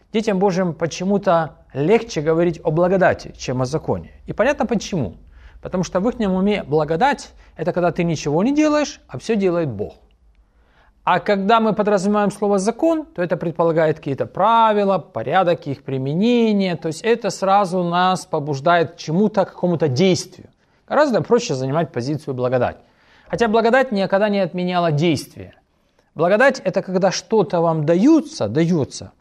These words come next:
сверх того, что вы с-, на самом деле можете получить. Вот это называется благодать. Поэтому дети Божьи немножко запутались. И вот если мы говорим «законы», они сразу «я не под законом».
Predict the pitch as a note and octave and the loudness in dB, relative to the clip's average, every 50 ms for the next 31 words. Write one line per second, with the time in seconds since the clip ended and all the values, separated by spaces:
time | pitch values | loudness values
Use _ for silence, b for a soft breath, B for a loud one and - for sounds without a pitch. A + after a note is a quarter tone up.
0 | b b b b b b b b b b b b b b - - - F#3+ A#3+ B3 | b b b b b b b b b b b b b b -10 -4 0 4 6 6
1 | A#3 A#3+ - - - - G3 F#3+ F3 G#3 C#4 D#4+ D#4 A3+ E3+ F3+ G3+ A#3 A3+ - | 6 4 2 -6 -2 0 0 2 2 4 4 6 6 6 6 6 4 2 0 -6
2 | - - - - F#3+ G#3+ A#3 B3 C4+ C4+ A#3+ B3 - - - F#3+ E3 - - A3+ | -14 -12 -6 -2 0 2 4 4 4 2 0 -2 -8 -8 -6 -6 -4 -2 0 0
3 | G#3+ G#3+ G3 F3+ F3 G#3 G3+ G3 F3 F3 F3 D3+ A2 B2 G#2+ - - G2 - B2+ | 0 2 0 2 2 2 2 4 2 2 2 2 2 0 -4 -6 -8 -8 -4 -2
4 | A#2+ C3+ D3 C#3 - - - - _ _ _ _ _ - - D#4+ C#4 - F3 D#3+ | -2 -2 -2 -6 -10 -14 -16 -16 _ _ _ _ _ -12 -10 -10 -6 -6 -4 -4
5 | D#3 D#3 E3+ F3+ F3 - - C#3+ B2 C3 C3+ C3 C3 A2+ G#2 F#2 E2 _ - _ | 0 0 0 0 -2 -6 -12 -10 -6 -6 -4 -2 -2 -2 -2 -4 -10 _ -20 _
6 | _ b b b b b b b b b b b - B3+ C4 C#4+ C4+ A#3+ C4 C#4+ | _ b b b b b b b b b b b 0 0 2 2 2 2 2 2
7 | B3 C4 A3 A3 B3 A3+ G3+ A3+ A3+ A3+ A3+ A3+ A3 - A3+ G3+ F#3+ A3+ F#3+ - | 2 2 2 2 2 2 2 2 2 2 2 0 0 0 -2 0 2 0 0 2
8 | - D#4 B3 - F3 C3 A#2 G2+ - - - _ b b b b b b F#3 G3+ | 4 2 4 4 2 0 0 -4 -8 -10 -20 _ b b b b b b 0 0
9 | G#3 G3+ - - A#3+ A3+ A3 - A3 G#3+ G#3+ F#3+ G#3 G#3 G#3 G3+ G3+ F#3 D3 A#2 | 0 -2 -2 -2 -2 0 0 0 0 0 2 2 4 4 4 4 2 2 0 0
10 | G#3 A#3+ - - D#3 D#3+ E3 D#3 D3+ D3+ D3+ D3+ D3 - - C3 B2 A2+ - B2 | 0 -2 0 2 2 2 4 2 2 0 -2 -2 -4 -6 -10 -10 -10 -6 -4 -4
11 | A#2 A#2 B2 C3 E3 G#3+ B3 A3 A3+ G3 E3 F3+ - - - C#3 C#3+ C3+ B2+ B2+ | -2 -2 0 2 2 4 2 2 2 0 0 -2 -4 -2 0 0 2 2 0 -2
12 | A#2+ | -6